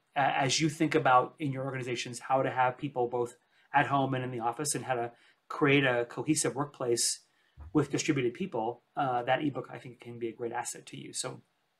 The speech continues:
please come, come and join us. Uh, we've got great videos and white papers and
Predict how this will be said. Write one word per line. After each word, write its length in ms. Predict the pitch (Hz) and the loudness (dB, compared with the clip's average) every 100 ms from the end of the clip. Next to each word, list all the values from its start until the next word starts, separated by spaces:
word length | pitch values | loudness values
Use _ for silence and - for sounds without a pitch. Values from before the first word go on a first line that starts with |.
| _ | _
please 200 | - 143 | 0 0
come, 300 | - 139 135 - - - | 2 0 0 -8 -20 2
come 240 | 165 156 | 6 6
and 180 | 143 135 | 4 2
join 280 | 139 147 139 | 4 4 6
us. 340 | 165 - - _ _ _ - | 4 2 -4 _ _ _ 0
Uh, 100 | 143 | 4
we've 120 | 147 | 6
got 220 | 135 127 | 8 4
great 560 | - 143 151 160 - 160 | 4 4 6 6 2 2
videos 640 | 151 151 147 143 143 147 | 6 8 8 6 4 0
and 280 | 120 113 110 - - | -4 -6 -12 -16 -16
white 220 | 139 156 156 | 2 2 4
papers 560 | 165 151 139 143 139 | 0 0 -2 -2 0
and 280 | 123 113 117 | -2 -4 -10